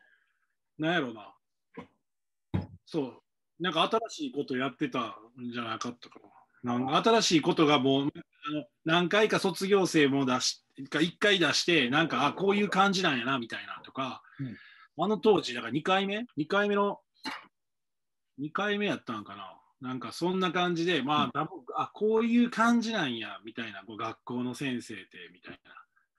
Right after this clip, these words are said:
Speaker 1: なんか多分そんな感じの気持ちがあったと思うよ。
Speaker 2: うん。ああ、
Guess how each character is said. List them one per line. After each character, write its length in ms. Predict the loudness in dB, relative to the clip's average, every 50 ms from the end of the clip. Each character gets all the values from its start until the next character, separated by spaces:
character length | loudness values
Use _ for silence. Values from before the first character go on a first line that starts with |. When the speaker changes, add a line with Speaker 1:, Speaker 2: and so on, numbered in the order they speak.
| _ _ _ _ _ _
Speaker 1:
な 40 | -16
ん 40 |
か 80 | -14 -8
多 120 | -8 -6
分 120 | -4 -4 -2
そ 160 | 0 0 0
ん 60 | 0
な 120 | 0 -2 -2
感 100 | -4 -6 -8 -12
じ 140 | -12 -8 -6
の 200 | -2 -2 -2 -4
気 160 | -4 -6 -4
持 120 | -2 -2 -2
ち 140 | -2 -2 -2
が 140 | -2 -4 -6
あ 60 | -12
っ 60 | -12 -10
た 100 | -12 -10
と 80 | -10
思 160 | -12 -12 -12
う 60 | -12 -14
よ。 160 | -14 -16 -20 _ _ _ _ _ _ -12 -12 -12 _ _ _ _ _ _ _ _ _ _ _ _ _ _ _ _ _ _ -8
Speaker 2:
う 40 | -4
ん。 20 |
あ 360 | -2 0 0 2 2 2 2
あ、 140 | 0 -2 -6